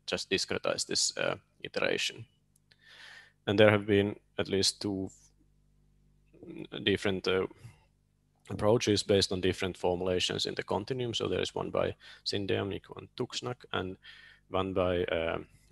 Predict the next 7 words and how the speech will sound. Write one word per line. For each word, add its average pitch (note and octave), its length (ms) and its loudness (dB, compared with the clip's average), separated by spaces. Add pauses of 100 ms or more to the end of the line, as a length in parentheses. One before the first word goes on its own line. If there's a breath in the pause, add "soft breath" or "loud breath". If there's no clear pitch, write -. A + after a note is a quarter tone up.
(140)
Sylvain, F#2+ 540 -2
uh, G2 320 -4
Hervedosa, F#2+ 500 0
and, E2+ 120 -6
and D#2+ 160 -4
Zuazua. - 400 -8 (1900 loud breath)
Um, G#2+ 440 4